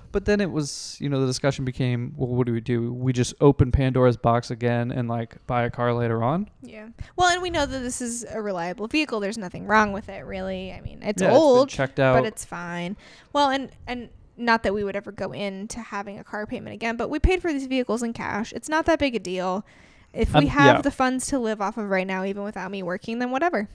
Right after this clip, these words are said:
Speaker 1: Right.
Speaker 2: Let's
Speaker 1: Yeah,
Speaker 2: just enjoy
Speaker 1: we
Speaker 2: it.
Speaker 1: didn't, we didn't buy, we didn't buy the vehicle with ha-, and, and had a deficit.
Speaker 2: Right.
Speaker 1: Like, we weren't having, we didn't have to make up for the deficit of the,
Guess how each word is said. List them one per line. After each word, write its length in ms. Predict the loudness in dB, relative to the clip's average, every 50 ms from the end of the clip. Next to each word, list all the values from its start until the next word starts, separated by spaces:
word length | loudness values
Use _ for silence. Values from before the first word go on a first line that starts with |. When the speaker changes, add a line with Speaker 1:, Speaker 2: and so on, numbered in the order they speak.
| -4
Speaker 1:
Right. 160 | -2 -2 -2 -2 -2 -4
Speaker 2:
Let's 180 | -4 -2 2 4
Speaker 1:
Yeah, 60 | 4
Speaker 2:
just 100 | 4 4
enjoy 200 | 6 8 8 8
Speaker 1:
we 60 | 8
Speaker 2:
it. 40 | 8
Speaker 1:
didn't, 220 | 6 2 -2 -4 0
we 120 | 2 2
didn't 220 | 2 2 0 -2
buy, 460 | -2 2 4 4 4 4 4 2 2 0
we 100 | 0 0
didn't 320 | 2 2 0 -2 -4 -8 -6
buy 300 | -2 0 2 2 2 2
the 60 | 0
vehicle 680 | 0 0 0 0 -2 -2 -2 -2 0 0 0 -2 -4 -8 -16 -18 -20 -20 -20 -14
with 280 | -8 -2 0 2 2 2
ha-, 200 | 2 0 0 -2 -2
and, 180 | -2 -2 -2 -2 0
and 160 | -2 -2 -2
had 300 | -2 -2 2 4 4 4
a 40 | 2
deficit. 580 | 2 0 0 0 0 -4 -10 -10 -10 -10 -10 -10
Speaker 2:
Right. 220 | -6 -2 -2 -2 -2
Speaker 1:
Like, 80 | -4 -10 -20 -20 -14 -4 0
we 100 | 2 4
weren't 220 | 4 4 2 2
having, 200 | 0 0 -2 -2 -6
we 160 | -4 0 0
didn't 160 | 2 2 2 0
have 120 | 0 0
to 80 | 0 0
make 240 | 0 0 0 0
up 100 | -2 -4
for 100 | -2 -4
the 80 | -6 -4
deficit 460 | -2 -2 -2 -2 -2 -6 -8 -8 -8
of 160 | -8 -8 -8
the, 160 | -6 -6 -6